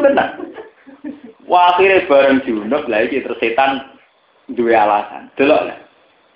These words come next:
Ning atine para sahabat diridu. Delok lah, nak Muhammad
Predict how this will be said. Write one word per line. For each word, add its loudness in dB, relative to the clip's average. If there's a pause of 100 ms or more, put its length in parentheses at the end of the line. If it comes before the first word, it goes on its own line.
(160)
Ning 0
atine 0
para 0
sahabat -2
diridu. -12
Delok -2
lah, -10
nak -10
Muhammad -2